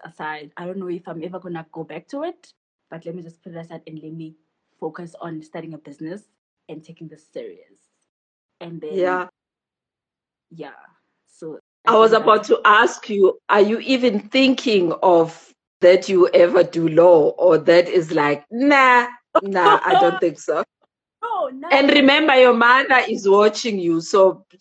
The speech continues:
Speaker 2: choose your words nicely. <laughs>
Speaker 1: <laughs> And, and I think, um, this, like, me wanting to go into,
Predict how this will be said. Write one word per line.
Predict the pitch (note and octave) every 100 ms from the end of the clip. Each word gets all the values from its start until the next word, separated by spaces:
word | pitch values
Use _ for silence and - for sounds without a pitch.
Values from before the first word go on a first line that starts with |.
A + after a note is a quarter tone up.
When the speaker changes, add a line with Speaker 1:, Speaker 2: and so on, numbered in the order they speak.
| D4+
Speaker 2:
choose | - B3+ A#3
your | G#3+ F3+
words | F#3 F3+ F3 -
nicely. | D#3+ D#3 D#3+ - D4 E4+ C#5+ _ _ _ -
<laughs> | F4 - A#4+ - - _ - - - D#5+ D#5+ B4+ A#4+ G4 F#4+ D4 B3+ _ C#5 D5 D5+ E4 _
Speaker 1:
<laughs> | G4 - A#4 - C#5+ - _ - - _ _ _ _ _ _ _ _ _
And, | D4+ D#4 C4+ - _ _ -
and | C#4+ C4+ C#4 B3+ _ _ _ _ _ _
I | D4 C#4+ _
think, | F4+ G4 _ _ _ _ _ _ _ _ - D3+
um, | A#3+ A#3 A#3 A3+ A3 _ _ _ _ -
this, | A#3+ D#3 _ _ G3
like, | A3+ G#3+ _ _ G3
me | A3 A#3+ C4+ C4
wanting | G#3 F#3+ G3+ B3+ A#3
to | - A3+ G3+ F3+ F3 _
go | G3+ G3+
into, | A3+ G#3+ - G#3+ F#3+ F3